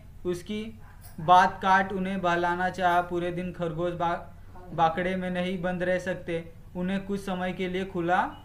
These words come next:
छोड़ना होगा। छोटे से घर में वह भागा दौड़ी करेगा, सूसू छिछी करेंगे, उसकी टट्टी पेशाब कौन साफ करेगा, ऐसा सभी के मन में ख्याल आने लगा। और सभी सोचने लगे कि ये एक ही जगह तो बंद करके नहीं रखा जा सकता, इसे थोड़ी देर के लिए खुला छोड़ना पड़ेगा,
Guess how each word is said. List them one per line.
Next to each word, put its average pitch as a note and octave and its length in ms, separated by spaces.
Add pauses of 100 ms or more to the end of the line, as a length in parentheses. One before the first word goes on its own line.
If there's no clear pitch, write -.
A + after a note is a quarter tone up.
(140)
छोड़ना F3 320
होगा। D#3+ 440 (220)
छोटे F3 340
से F#3 160
घर F3+ 220
में F#3 120
वह F3+ 420
भागा E3 420
दौड़ी F3 320
करेगा, F3 520 (320)
सूसू F#3 320
छिछी F#3+ 400
करेंगे, F3+ 560 (260)
उसकी F3 300
टट्टी F#3+ 380
पेशाब F#3 560
कौन F#3 180
साफ F3+ 280
करेगा, D#3+ 300
ऐसा D3+ 360
सभी F3+ 280
के F#3 120
मन F#3 200
में F#3 220
ख्याल F3 260
आने F#3 220
लगा। D#3 400 (240)
और E3 120
सभी F#3+ 260
सोचने F#3 440
लगे F#3 260
कि F#3 280 (420)
ये G3 240
एक F#3 300
ही G3+ 60
जगह F#3+ 260
तो F#3+ 140
बंद F3+ 260
करके F#3+ 260
नहीं F#3 220
रखा F#3+ 260
जा F3+ 140
सकता, F3 340
इसे E3 220
थोड़ी F3 260
देर F3 200
के F3+ 120
लिए F3+ 160
खुला F3+ 280
छोड़ना F3+ 320
पड़ेगा, E3+ 460